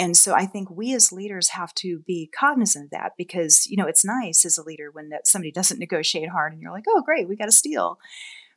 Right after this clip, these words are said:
But it's not good when you start to see, uh, the, the sort of, uh, differences that end up showing up long-term in people's salaries and outcomes.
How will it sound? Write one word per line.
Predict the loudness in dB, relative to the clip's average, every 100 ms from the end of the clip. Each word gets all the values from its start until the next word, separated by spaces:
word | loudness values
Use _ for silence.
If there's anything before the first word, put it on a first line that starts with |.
| 6
But | 6
it's | 6
not | 4 0 -4 -8
good | -10 -10 -12 -10
when | -6
you | 2
start | 4 4 -2 2
to |
see, | 4 4 0 -8 -6 -4
uh, | -4 -6 -12 -14
the, | -10 -6 -6 -8 -14 _ 2
the |
sort | 4 4 0
of, | -8 -12 -10 -6
uh, | -4 -6 -14 _ -2
differences | 4 4 4 4 4 2 -8
that | -10
end | -14
up | -8
showing | -6 -6 -8 -12
up | -12 -8
long-term | -6 -6 -6 -8 -10
in | -12 -8
people's | -6 2 2
salaries | 2 -2 -10 -6 -6
and | -6
outcomes. | -12 -16 -12 0 0